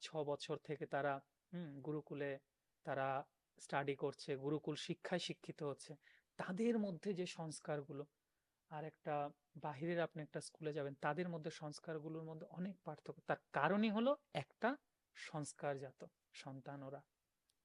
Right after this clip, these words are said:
তাই তাদের মধ্যে, প্রভু, যে অসৎ গুণগুলো বা যে বদ গুণগুলো, সেগুলো আমরা দেখতে পাই না। তার একটাই কারণ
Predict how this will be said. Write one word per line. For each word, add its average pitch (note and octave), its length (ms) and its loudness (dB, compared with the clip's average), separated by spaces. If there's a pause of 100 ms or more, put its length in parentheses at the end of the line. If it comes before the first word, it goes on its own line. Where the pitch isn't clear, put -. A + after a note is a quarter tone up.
(200)
তাই C3+ 140 -12
তাদের D3 340 -2
মধ্যে, D3+ 300 -4
প্রভু, E3+ 300 -2 (1080)
যে C#3+ 460 -2 (1120)
অসৎ E3+ 440 2
গুণগুলো C#3+ 540 0 (380)
বা C#3+ 160 4
যে D3 340 6 (560)
বদ F#3 200 12
গুণগুলো, F3 460 2
সেগুলো D3 360 0
আমরা C3+ 180 0
দেখতে C3 360 -4
পাই D3+ 180 0
না। G#3 160 -4 (320)
তার C3+ 160 -2 (100)
একটাই D#3+ 400 0
কারণ G3 320 2